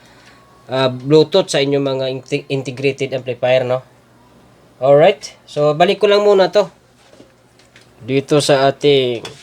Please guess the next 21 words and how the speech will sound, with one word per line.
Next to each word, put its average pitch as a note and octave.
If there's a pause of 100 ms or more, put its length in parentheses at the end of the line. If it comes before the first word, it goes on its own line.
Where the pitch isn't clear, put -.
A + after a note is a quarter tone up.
(1800)
ayan, A2+
balik A2+
ko B2
lang A#2+
muna A#2+
to. B2 (1040)
Para B2
matesting C#3+
na C#3
natin C3
to, D#3+
mga B2+
idol. A#2+ (1700)
Alright. A2 (2750)
Testing A#2+
na A#2+
natin. A#2 (960)
Okay A2
ang G#2
ating, G2
ano, F#2